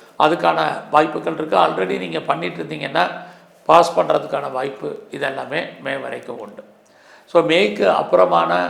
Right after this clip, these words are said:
காலகட்டங்கள் உங்களை பொறுத்த வரைக்கும் ஜூனுக்கு அப்புறம் குரு பகவான் உங்களுடைய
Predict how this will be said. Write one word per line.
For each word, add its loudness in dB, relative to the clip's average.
காலகட்டங்கள் 0
உங்களை 2
பொறுத்த -2
வரைக்கும் 0
ஜூனுக்கு -2
அப்புறம் 2
குரு 4
பகவான் 0
உங்களுடைய 0